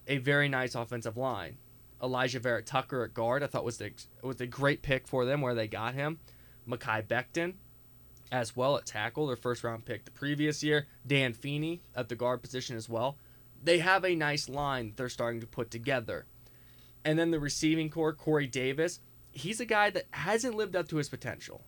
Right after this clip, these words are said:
hasn't lived up to that twenty seventeen fifth overall pick potential. He started to put it together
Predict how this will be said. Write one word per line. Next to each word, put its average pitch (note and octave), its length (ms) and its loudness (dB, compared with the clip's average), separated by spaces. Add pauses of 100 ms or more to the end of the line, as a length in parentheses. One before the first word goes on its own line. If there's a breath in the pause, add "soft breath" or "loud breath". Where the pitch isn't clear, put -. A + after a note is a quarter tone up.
(100)
hasn't F3 520 2
lived C#3+ 260 2
up C#3 120 0
to D3 60 -2
that - 120 -4
twenty C#3+ 220 -4
seventeen C3+ 560 -4
fifth D3 200 2
overall B2 400 0
pick - 280 -8
potential. A2+ 540 -6 (880 soft breath)
He D#3+ 180 -2
started G#3+ 400 2
to A3 240 -4 (400)
put D#4 160 4
it C#4 100 -2
together F3+ 580 6